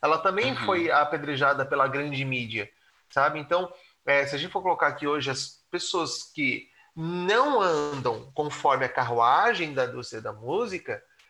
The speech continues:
Speaker 1: elas vão ser barradas, de alguma
Speaker 2: Uhum.
Speaker 1: forma.
Speaker 2: Sim.
Speaker 1: Entende? Então, aí o que que a Gaga conseguiu fazer? Por isso que eu dou muito mérito pra ela. Ela foi freak. Aí depois ela, eu vou, vou me esquecer aqui um pouco. Voltou com art pop, que todo mundo falou que foi um flop,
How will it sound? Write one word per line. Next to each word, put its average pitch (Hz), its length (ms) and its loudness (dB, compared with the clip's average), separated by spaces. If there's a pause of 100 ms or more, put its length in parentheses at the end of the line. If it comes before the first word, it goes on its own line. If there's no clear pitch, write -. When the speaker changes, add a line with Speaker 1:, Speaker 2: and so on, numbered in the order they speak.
(100)
Speaker 1:
elas 131 260 2
vão 139 100 -6
ser 160 180 -2
barradas, 175 720 -2
de 131 120 -2
alguma 127 300 0
Speaker 2:
Uhum. 113 120 -6
Speaker 1:
forma. 175 340 0 (160)
Speaker 2:
Sim. 95 540 -2 (100)
Speaker 1:
Entende? 175 400 -10 (340)
Então, 151 360 2
aí 156 160 2
o 160 80 -2
que 220 160 -10
que - 120 -2
a 185 60 4
Gaga 151 760 2
conseguiu 139 320 -10
fazer? 131 180 -4
Por - 140 -10
isso 147 120 -10
que 196 60 -6
eu 170 40 -6
dou 151 120 -6
muito 165 300 -8
mérito 156 380 -2
pra 147 180 -2
ela. 107 280 -2 (160)
Ela 131 200 2
foi 160 160 -2
freak. - 560 -2 (380)
Aí 131 120 2
depois 139 360 0
ela, 170 340 2 (460)
eu 147 80 -8
vou, 165 360 -2
vou 151 100 -4
me 190 80 -4
esquecer 190 320 -6
aqui - 120 -12
um 190 60 -12
pouco. 131 360 -6 (280)
Voltou 156 320 0
com 196 100 2
art 190 300 0
pop, 151 340 4
que 151 120 -12
todo 185 240 -8
mundo 170 180 -10
falou 165 220 0
que 175 100 -12
foi 180 160 -4
um - 20 -10
flop, 165 360 -2